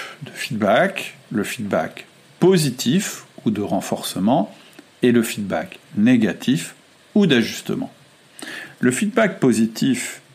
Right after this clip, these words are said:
et de, ou de renforcement, il est extrêmement important et il est aussi important que le feedback négatif. C'est tous les moments où tu vas dire à ton collaborateur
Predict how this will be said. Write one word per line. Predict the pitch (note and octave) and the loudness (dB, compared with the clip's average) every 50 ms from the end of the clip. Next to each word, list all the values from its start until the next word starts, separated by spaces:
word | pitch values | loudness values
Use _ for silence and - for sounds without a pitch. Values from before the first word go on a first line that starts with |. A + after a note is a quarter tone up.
| _ _ _ - - _ _ _ | _ _ _ -20 -20 _ _ _
et | B2 B2 A2+ | 2 2 4
de, | A2+ G#2+ G2+ - | 4 0 0 2
ou | C3+ B2+ | 2 4
de | A#2 A2+ | 4 4
renforcement, | G#2+ F#2+ G2 F#2 - - G#2+ - - - D3 E3+ G#3+ B3+ B3+ - - - | 2 2 0 -2 -2 -4 -6 -4 -4 -2 -2 0 -2 -2 -4 -6 -4 0
il | C#3 C3+ C#3 | 0 2 4
est | D#3 E3 | 4 2
extrêmement | D#3+ D#3+ - - D3+ C3+ C#3 E3 F3 | 2 0 0 0 0 0 2 2 2
important | C#3+ A2 - B2+ A2+ - - - - F#2 F#2 B2 - A2 - - _ _ _ _ _ _ | 0 2 0 -2 -2 -4 -6 -4 -2 -2 0 0 -2 -4 -6 -10 _ _ _ _ _ _
et | A#2+ A2+ | 0 2
il | G#2+ G#2+ | 2 2
est | G#2 G2+ - - | 0 -2 0 2
aussi | G3+ G#3+ G#3+ - - - F#3+ F3+ | 4 4 4 2 0 -2 0 0
important | C#3+ A#2 - - - - - D#3 F3+ | 0 0 0 -4 -6 -4 -4 -4 -4
que | F3+ - A#2+ | -2 -4 -6
le | - | -6
feedback | - - G2+ G2+ A#2 D3 - - - | -6 -8 -4 -4 -4 -4 -4 -2 0
négatif. | A#2 A2+ G#2 F2 - - - - - - _ _ - - - - - _ | 0 0 0 -2 -4 -10 -16 -20 -20 -20 _ _ -20 -20 -20 -20 -20 _
C'est | - - - - - | -8 -6 -6 -6 0
tous | - A#3+ A#3 | 2 2 4
les | A3+ E3+ | 4 4
moments | C3+ B2 A2 G#2 G2+ G2 - - - _ _ _ - - - | 4 4 4 4 2 0 -2 -6 -12 _ _ _ -20 -6 -2
où | D3+ C3+ | -2 -2
tu | - - D3 | 0 -2 0
vas | C#3 C#3 B2+ | 2 2 2
dire | A#2 G#2 G#2 G2 - - | 2 0 -2 -4 -6 -4
à | - D3+ D3+ | -2 -2 0
ton | D3+ - D3+ C#3+ | 0 0 -2 0
collaborateur | - C3 A2+ G#2+ F2+ G2+ F#2 F2 F2+ - - B2 C3+ D#3+ F3+ | 2 2 2 2 0 0 -2 -2 -4 -2 -2 0 0 0 -2